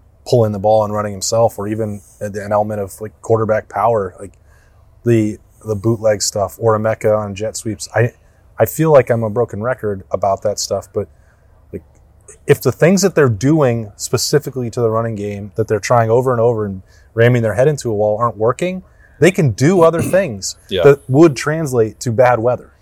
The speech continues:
Speaker 2: Certainly. Uh, I mean, they, their first four, sh-, I think it was four, three or four short yardage plays, um, I think one of them worked. Three of them did not work. And then when they were in,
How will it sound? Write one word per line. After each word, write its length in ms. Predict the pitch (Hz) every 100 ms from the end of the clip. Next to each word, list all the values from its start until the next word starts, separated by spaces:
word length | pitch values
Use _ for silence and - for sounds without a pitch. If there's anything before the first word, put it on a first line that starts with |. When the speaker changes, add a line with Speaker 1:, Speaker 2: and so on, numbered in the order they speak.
| - - _ _ _
Speaker 2:
Certainly. 480 | - 185 113 85 - 127
Uh, 180 | 131 -
I 40 | 139
mean, 180 | 139
they, 160 | 135 143
their 180 | 123 131
first 760 | - 165 165 - - - - -
four, 380 | 151 156 147 131
sh-, 400 | - - - -
I 40 |
think 140 | 110 135
it 20 |
was 100 | 90
four, 320 | - 90 95
three 200 | 95 165
or 40 | 143
four 220 | 156 131
short 220 | - 139
yardage 300 | 107 123 101
plays, 320 | 110 101 98 - _ _ _ _ -
um, 380 | 95 98 87 85 - _ _ _ -
I 60 |
think 160 | 120 101
one 160 | 135
of 80 | 135
them 120 | 101
worked. 280 | 101 87 -
Three 280 | - - 127
of 60 | 110
them 100 | 107
did 100 | 98
not 180 | 98 -
work. 300 | 87 85 - _ _ _
And 100 | 101
then 200 | 113 117
when 120 | 113 113
they 80 |
were 180 | 113 110
in, 380 | - 131 143 143